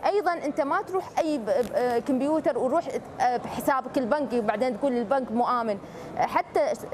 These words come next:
الشبكة اللي تستخدمها عشان تدش النتو-، ال-،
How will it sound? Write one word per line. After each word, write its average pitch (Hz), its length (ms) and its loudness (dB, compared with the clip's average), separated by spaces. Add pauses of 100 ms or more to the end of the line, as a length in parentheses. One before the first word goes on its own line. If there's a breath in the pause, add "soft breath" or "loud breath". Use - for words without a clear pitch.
الشبكة 381 480 0
اللي 302 140 -2
تستخدمها 277 640 0
عشان 294 500 -2
تدش 381 240 0
النتو-، 339 640 2
ال-، 262 180 0